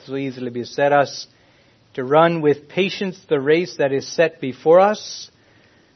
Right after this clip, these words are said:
So as, uh, we've just looked, uh, or in the scripture, we have Hebrews eleven just, just before this text, and then in the, in that context, we have this encouragement given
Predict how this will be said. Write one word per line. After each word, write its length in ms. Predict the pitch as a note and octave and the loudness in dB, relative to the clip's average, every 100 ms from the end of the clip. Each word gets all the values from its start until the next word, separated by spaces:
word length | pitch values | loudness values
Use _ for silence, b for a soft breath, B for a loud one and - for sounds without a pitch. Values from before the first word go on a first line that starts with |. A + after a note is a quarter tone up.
| b | b
So 320 | - - D#3 D#3+ | -8 2 4 4
as, 440 | D#3 D#3+ C#3+ C#3 | 4 4 2 2
uh, 200 | D3+ D3 | 4 4
we've 200 | C#3+ D3+ | 2 -4
just 280 | C3 F3+ - | 0 -2 0
looked, 320 | E3+ E3+ - | -2 -2 -2
uh, 360 | D3+ D3 D3 E3 | -2 -2 -6 -8
or 180 | D#3 D3 | -2 -2
in 140 | D3+ | -2
the 80 | C#3 | -4
scripture, 440 | - F3+ F3 - | -4 -4 -4 -4
we 120 | D3 C#3 | -2 2
have 180 | C#3 | 0
Hebrews 380 | B2 F3 D#3 D3 | 0 -8 -6 -4
eleven 440 | C#3+ C#3+ D3+ D#3 C#3+ | 0 2 2 0 -4
just, 260 | D3 - _ _ _ _ _ _ | -4 -6 _ _ _ _ _ _
just 320 | D3 C3+ - | -10 -10 -10
before 400 | B2+ A#2 D#3 E3+ | -12 -6 -2 0
this 200 | E3 F3 - | 0 -2 -2
text, 520 | F#3+ G3+ G#3 - - | 2 2 0 -20 -18
and 260 | C3 B2+ C3 | -14 -10 -6
then 260 | C3 C3+ | -6 -6
in 140 | C#3+ C3 | -8 -8
the, 140 | B2+ - _ - | -8 -10 _ -10
in 220 | D#3 C#3 | -8 -2
that 320 | D3 D#3 - _ _ _ _ | 0 0 -2 _ _ _ _
context, 880 | - - A#3+ E3 - C3+ C3+ - - | -4 2 2 2 -6 -6 -6 -8 -12
we 120 | C3+ | -4
have 280 | C3 C3+ C3+ | 0 0 0
this 240 | C3+ D3 D3 | -2 -4 -4
encouragement 640 | C3+ B2+ D#3+ D3 C#3 C3+ | -8 -2 -2 -2 -6 -6
given 360 | D3 E3 F#3+ | -2 0 -2